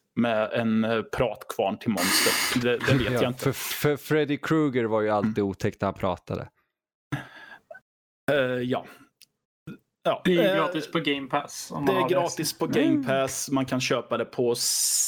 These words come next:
Speaker 1: Steam. Eh, så. Jag vet inte hur, nej, jag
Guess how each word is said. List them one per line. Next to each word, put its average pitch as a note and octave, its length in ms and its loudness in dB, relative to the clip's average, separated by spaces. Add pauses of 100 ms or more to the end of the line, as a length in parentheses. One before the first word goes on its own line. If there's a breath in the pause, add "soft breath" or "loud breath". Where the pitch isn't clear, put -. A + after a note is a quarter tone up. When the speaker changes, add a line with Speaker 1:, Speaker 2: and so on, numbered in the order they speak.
(180)
Speaker 1:
Steam. A#2+ 540 2 (1000 loud breath)
Eh, G#2+ 1160 0
så. A#2 540 0 (100)
Jag C3 120 2
vet C3+ 160 -4
inte C3 260 -4 (280)
hur, A2+ 500 -2 (300)
nej, D3 300 0
jag G#3 120 0